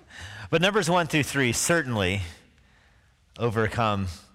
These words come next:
uh, certainly reflect the tone of the, the whole here. Number one, when our Lord and Master Jesus Christ said, "Repent," he willed the entire life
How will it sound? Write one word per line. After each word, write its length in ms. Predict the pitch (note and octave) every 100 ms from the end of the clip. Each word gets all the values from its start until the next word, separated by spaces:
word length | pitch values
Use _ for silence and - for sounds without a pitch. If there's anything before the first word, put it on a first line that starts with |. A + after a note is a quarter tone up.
| _ - _ -
uh, 160 | G2
certainly 400 | F#2 D3+ A#2 A2
reflect 480 | G#2+ G2 - A2 -
the 80 | A#2
tone 420 | - C3 A#2+ G#2+
of 260 | G2 D#2 -
the, 220 | F#2 E2
the 160 | D#2+ F#2+
whole 300 | - A2 G2
here. 320 | D#2 F2 F2+ - -
Number 240 | - B2 A#2
one, 340 | G#2+ F#2 F2 F2 - _ - -
when 160 | C3 B2
our 80 | A2+
Lord 280 | B2 D3+
and 140 | F3+ D3
Master 360 | B2 B2 B2+
Jesus 360 | G2 A#2+ G#2 F#2+
Christ 380 | - G#2 F#2 -
said, 240 | F#2 F2
"Repent," 640 | F#2 - - G2+ - - - _ _ _ _ _ _ _ _ _ _ _ -
he 180 | - D3
willed 380 | B2+ D3 D#3 C3+
the 100 | C3
entire 500 | A#2+ - C#3+ D3 D3+
life 540 | C#3 C3 C3 B2+ -